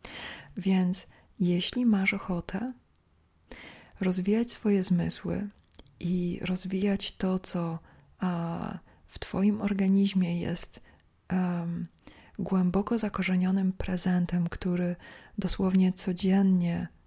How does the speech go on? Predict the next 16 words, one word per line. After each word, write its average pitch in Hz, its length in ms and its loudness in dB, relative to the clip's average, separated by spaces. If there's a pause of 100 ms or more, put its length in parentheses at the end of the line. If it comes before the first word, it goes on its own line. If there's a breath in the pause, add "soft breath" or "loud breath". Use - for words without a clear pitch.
(180)
otwiera 180 460 -2
się - 160 -4
głębiej, 170 680 -2 (1040 soft breath)
bo 175 180 0
zmysłowość 185 840 0
ludzka, 180 600 -2 (560 loud breath)
czyli 180 440 0
otwartość 185 720 -2
na 175 220 0
dane, 175 560 0
otwartość 180 560 -6
na 175 160 0
doświadczenia, 175 960 -2
otwartość - 600 -4
na 175 200 -2
postrzeganie 180 960 -2